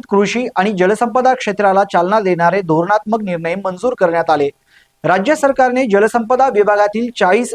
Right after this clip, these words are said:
सिंचन प्रकल्प आणि शंभर कालव्यांसाठी नाबार्डच्या माध्यमातून तब्बल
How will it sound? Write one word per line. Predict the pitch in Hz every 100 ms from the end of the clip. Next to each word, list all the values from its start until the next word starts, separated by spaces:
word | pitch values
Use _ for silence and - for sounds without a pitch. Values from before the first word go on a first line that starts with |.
| 190
सिंचन | - 190 196 285
प्रकल्प | 240 190 196 180
आणि | 147 147 175 190 - _ -
शंभर | - 208 262
कालव्यांसाठी | 285 202 190 214 196 180 175 190
नाबार्डच्या | 180 170 185 185 220
माध्यमातून | 180 151 180 180 190 190
तब्बल | 180 165 185